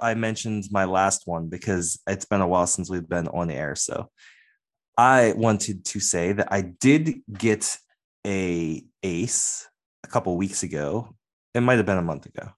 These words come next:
So I, it's been a while. I don't know if I, if I did it on there, but it was hole fifteen at Nob Hill. It was with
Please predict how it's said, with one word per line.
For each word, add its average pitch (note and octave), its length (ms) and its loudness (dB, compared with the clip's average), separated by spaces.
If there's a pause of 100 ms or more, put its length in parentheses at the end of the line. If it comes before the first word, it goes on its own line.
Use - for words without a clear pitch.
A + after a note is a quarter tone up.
(360)
So - 160 0
I, D#3+ 120 6
it's C#3+ 160 2
been D#3 140 6
a A#2+ 40 6
while. G2 320 4
I B2 80 4
don't C3 160 2
know A2+ 140 2
if G2+ 100 -4
I, F#2+ 220 -2
if F#2 160 -6
I E2+ 160 -2 (100)
did D2 140 -8
it - 20 -10
on B1 160 -10
there, A1+ 180 -12
but - 120 -18 (680)
it A2+ 180 6
was G#2 520 6
hole C3+ 320 4
fifteen C3 720 -2
at G2 380 0
Nob F2 340 -2 (120)
Hill. F#2+ 400 -4 (360)
It G2+ 180 0
was F#2 380 -2
with E2+ 500 -2